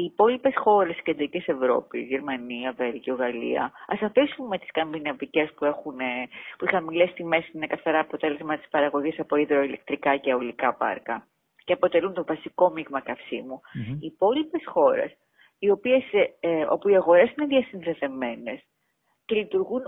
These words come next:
Speaker 1: ως μια ενιαία αγορά, έχουμε, κατα-, η κατανάλωση γίνεται με βάση το χαμηλότερο κόστος παραγωγής.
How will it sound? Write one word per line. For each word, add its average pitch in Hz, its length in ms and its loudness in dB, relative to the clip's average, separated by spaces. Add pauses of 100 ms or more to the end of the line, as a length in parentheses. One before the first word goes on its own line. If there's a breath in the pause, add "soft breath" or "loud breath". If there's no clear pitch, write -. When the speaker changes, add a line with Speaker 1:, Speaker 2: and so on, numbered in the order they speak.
Speaker 1:
ως 233 220 0
μια 247 180 -4
ενιαία 180 520 -2
αγορά, 123 680 -2
έχουμε, 359 400 -2 (420)
κατα-, 170 340 -4
η - 80 -10
κατανάλωση 214 560 -4
γίνεται 320 280 -10
με 233 160 -4
βάση 262 340 0
το 214 140 -4
χαμηλότερο 208 760 -4
κόστος 233 460 -2
παραγωγής. 175 640 0